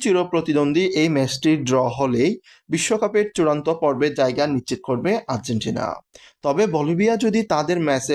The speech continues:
পয়েন্ট হারিয়ে ফেলে, তাহলে মাঠে নামার আগে বিশ্বকাপ নিশ্চিত হয়ে যাবে আর্জেন্টিনার। সেই সাথে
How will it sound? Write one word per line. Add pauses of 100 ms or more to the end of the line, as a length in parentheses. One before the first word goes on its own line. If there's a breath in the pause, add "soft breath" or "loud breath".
(120)
পয়েন্ট
হারিয়ে
ফেলে, (420 soft breath)
তাহলে
মাঠে
নামার (140)
আগে (120)
বিশ্বকাপ (120)
নিশ্চিত
হয়ে
যাবে (260)
আর্জেন্টিনার। (560)
সেই
সাথে